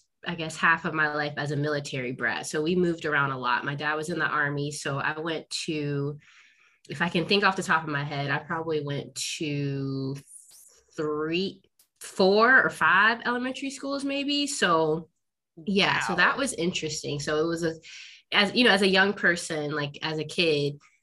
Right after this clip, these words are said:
Speaker 1: you're not necessarily constantly having to reinvent yourself, but you're, like,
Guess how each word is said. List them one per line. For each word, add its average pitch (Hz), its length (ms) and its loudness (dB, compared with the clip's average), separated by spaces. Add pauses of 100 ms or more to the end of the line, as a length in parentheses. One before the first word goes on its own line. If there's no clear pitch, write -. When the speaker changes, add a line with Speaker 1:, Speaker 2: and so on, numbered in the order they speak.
(140)
Speaker 1:
you're 196 120 4
not 214 200 4
necessarily 175 460 0
constantly 160 480 -2
having 151 280 -4
to 147 140 -6
reinvent 151 400 0
yourself, 143 340 -4
but - 160 -4
you're, 151 140 0
like, 135 200 -2